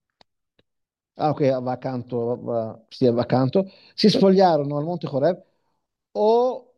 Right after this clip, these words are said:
dal periodo trascorso presso il monte Horeb. Allora, qua è, è grammatica. Sì, i figli di Israele si spogliarono degli ornamenti ricevuti sul monte Horeb.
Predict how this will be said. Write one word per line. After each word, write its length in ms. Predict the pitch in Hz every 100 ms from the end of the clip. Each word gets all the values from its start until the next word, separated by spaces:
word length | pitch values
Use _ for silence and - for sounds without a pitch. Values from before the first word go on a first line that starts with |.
| _ _
dal 380 | _ 156 170 175 -
periodo 760 | 185 185 175 247 247 160 131
trascorso 720 | - 127 - - 135 123 123
presso 640 | - 123 139 139 - - 117
il 120 | 113
monte 300 | 113 107 107
Horeb. 360 | 101 98 95 92 - - - _ _ _ _ _ _ _ _ _ _ _ _ _ _ _ _ _ _ _ _ _ _ _ _ _ _ _
Allora, 340 | 120 107 101
qua 200 | 101 165
è, 300 | 151 135 127
è 100 | 127
grammatica. 640 | 120 120 117 101 - - 110
Sì, 320 | 135 139 131
i 40 |
figli 160 | 123 165
di 80 | 139
Israele 240 | 143 151
si 140 | 139
spogliarono 680 | 131 - 131 127 143 156 151
degli 360 | 127 120 143 135
ornamenti 760 | 131 123 127 135 147 143 156 156
ricevuti 540 | 131 - 120 143 143
sul 800 | - - - 151 160 160 175 - _ _ _
monte 440 | 127 123 123 120
Horeb. 520 | 120 - 101 92 85